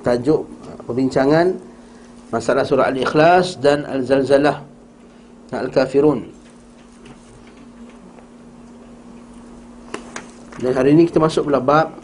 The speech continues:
yang seterusnya, iaitu bab, iaitu Nabi sallallahu alaihi wasallam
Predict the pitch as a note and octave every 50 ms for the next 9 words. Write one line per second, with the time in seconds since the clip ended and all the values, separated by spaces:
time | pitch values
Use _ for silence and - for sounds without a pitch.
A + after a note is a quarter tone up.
0 | - - C3 C3+ B2+ - - D3 C#3+ C#3+ - C#3+ D3 C#3+ C3 B2+ B2+ - C#3+ C#3
1 | B2 G#2+ A2 D3 D#3 - - - - - - - - - - - - - - -
2 | - - - - - B2 B2 C3 B2+ - D3+ C3+ C3 C3+ C#3 C#3+ E3 D#3 D3+ -
3 | C#3+ C#3 C#3+ C#3+ D#3+ E3+ E3+ E3 D3+ B2+ A2 D3 D#3 E3 E3+ E3 D#3+ D3+ C#3+ D3
4 | - D3 C3+ C3 C3+ D3 F3 G3+ G#3+ G3+ -